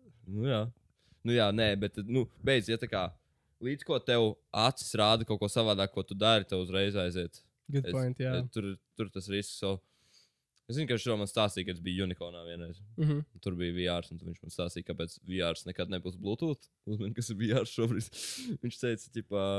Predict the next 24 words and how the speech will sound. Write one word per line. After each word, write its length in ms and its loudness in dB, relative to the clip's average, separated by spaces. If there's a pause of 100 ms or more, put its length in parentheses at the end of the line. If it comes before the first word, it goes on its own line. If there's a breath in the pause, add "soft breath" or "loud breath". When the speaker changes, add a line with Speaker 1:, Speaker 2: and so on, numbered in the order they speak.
(320)
Speaker 2:
Mm. 320 2 (240)
Speaker 1:
viņš 160 -10
man 100 -2
teica, 220 2
jā, 160 4
V 180 2
R 140 2
nekad 240 -2
nebūs 260 -4
Bluetooth, 460 -2
jo 160 2 (720)
tur 180 -8
ir 60 -8
super 260 -2
daudz 320 2
informācija 640 0
iet 100 -8
no 160 0
Speaker 2:
Jā, 160 0
es 80 4
Speaker 1:
headseta 240 6
Speaker 2:
arī 140 4
Speaker 1:
līdz 100 0
turienei, 300 0